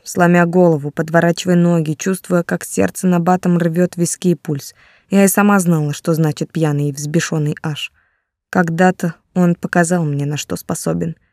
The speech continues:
Я не забыла, как Веда залечивала раны на моем теле после того, как Аш растерзал меня, как тушу на скотобойне. Заскочила на кухню, оттолкнув Альби.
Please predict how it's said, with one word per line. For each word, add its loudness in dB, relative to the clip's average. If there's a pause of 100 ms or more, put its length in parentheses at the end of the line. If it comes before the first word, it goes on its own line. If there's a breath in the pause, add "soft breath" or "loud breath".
(160)
Я 0
не 4
забыла, -2 (120)
как -10
Веда 0
залечивала -2
раны -2
на -4
моем -4
теле -2
после -6
того, -4
как -8
Аш 0 (280 loud breath)
растерзал 2
меня, 2
как -6
тушу -10
на -4
скотобойне. -6 (720)
Заскочила 2
на 2
кухню, -6
оттолкнув -2
Альби. -4